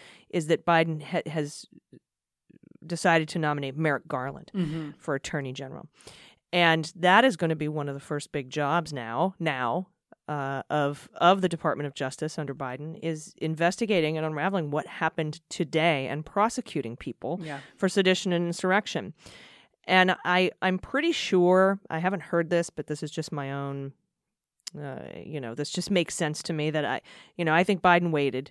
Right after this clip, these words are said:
Speaker 1: until the Georgia Senate runoffs to, to nominate, um, Merrick Garland, because I think he wanted to nominate Merrick Garland, but he didn't want to pull a, a, a federal judge off of the D C Circuit Court of Appeals unless he could guarantee that he'd be able to fill that vacancy.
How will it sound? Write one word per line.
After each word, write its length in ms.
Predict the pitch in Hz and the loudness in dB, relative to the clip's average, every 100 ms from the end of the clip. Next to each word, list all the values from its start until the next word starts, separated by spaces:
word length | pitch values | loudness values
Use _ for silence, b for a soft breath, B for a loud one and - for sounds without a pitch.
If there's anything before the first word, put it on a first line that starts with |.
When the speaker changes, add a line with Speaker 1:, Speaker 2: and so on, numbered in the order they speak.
| _ | _
Speaker 1:
until 560 | 160 156 - 156 147 160 _ _ | -6 -4 0 0 0 -4 _ _
the 160 | 156 156 | -6 -4
Georgia 420 | 147 156 151 143 - | -2 -2 -2 -4 -6
Senate 320 | - 160 135 | -6 -4 -4
runoffs 640 | 147 147 139 135 - - - - | -4 -4 -4 -6 -8 -18 -20 -16
to, 480 | - 156 139 135 139 b b b b b b _ _ | -6 -4 -4 -4 -8 b b b b b b _ _
to 140 | - 180 | -2 2
nominate, 720 | 170 180 196 143 123 - - _ - | 6 6 6 2 -6 -10 -16 _ -8
um, 200 | 151 143 _ | -8 -8 _
Merrick 520 | - - - 175 147 - | -18 -12 -4 0 0 -2
Garland, 280 | 143 139 | -2 -2
because 220 | 156 185 180 | 0 2 2
I 80 | |
think 120 | 190 208 | 2 0
he 40 | |
wanted 300 | 175 170 170 | 0 2 2
to 60 | 185 | 2
nominate 320 | 190 190 190 | 2 2 0
Merrick 220 | 190 196 | 0 0
Garland, 240 | 196 196 202 | 2 2 2
but 100 | 170 | 0
he 80 | 175 | 0
didn't 300 | 190 202 160 | 0 0 0
want 260 | 185 190 | 2 2
to 60 | 190 | 0
pull 420 | - 196 175 170 - | 2 4 6 4 0
a, 160 | 160 - 156 - | -2 0 -2 -2
a, 80 | 160 | -6
a 40 | |
federal 380 | 156 - 180 160 | -4 0 4 2
judge 340 | 160 185 180 160 | 4 6 6 4
off 200 | 160 170 | 2 2
of 40 | 165 | 0
the 60 | |
D 160 | 160 156 | -2 -2
C 140 | 156 | -2
Circuit 260 | 156 160 147 | -4 -4 -4
Court 160 | - 160 | -2 -2
of 60 | |
Appeals 360 | 143 - 160 147 | -2 -2 0 0
unless 280 | 139 139 143 | -2 -4 -6
he 100 | 156 | -8
could 200 | - 139 | -6 -6
guarantee 380 | 143 135 143 120 | -4 -4 -6 -8
that 120 | - | -8
he'd 140 | 147 | -10
be 100 | 131 | -8
able 140 | 123 - | -8 -10
to 60 | |
fill 280 | - 131 117 | -10 -8 -6
that 220 | 113 110 | -8 -12
vacancy. 720 | 160 160 135 - 160 - 180 | -6 -6 -4 -6 -6 -2 -2